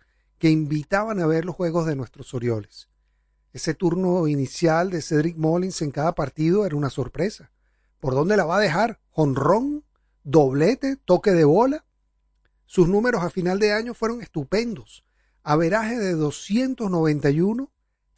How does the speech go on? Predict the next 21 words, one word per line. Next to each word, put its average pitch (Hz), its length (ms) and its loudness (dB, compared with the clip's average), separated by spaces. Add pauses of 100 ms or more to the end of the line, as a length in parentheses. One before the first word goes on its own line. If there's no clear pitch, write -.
(140)
treinta 233 540 0
jonrones, 180 880 -2 (100)
treinta 220 560 2
robos 180 340 0
de 156 120 0
base, 156 480 0 (500)
treinta 175 480 2
y 165 80 -2
siete 226 380 -2
dobletes 202 720 0 (120)
y 165 140 -6
siendo 202 380 -2
primer 208 300 -4
bate, 196 440 -2 (640)
aún 240 540 2
pudo 247 340 0
empujar 208 480 -4
cincuenta 202 580 0
y 165 60 2
nueve 208 300 0
carreras. 190 720 -8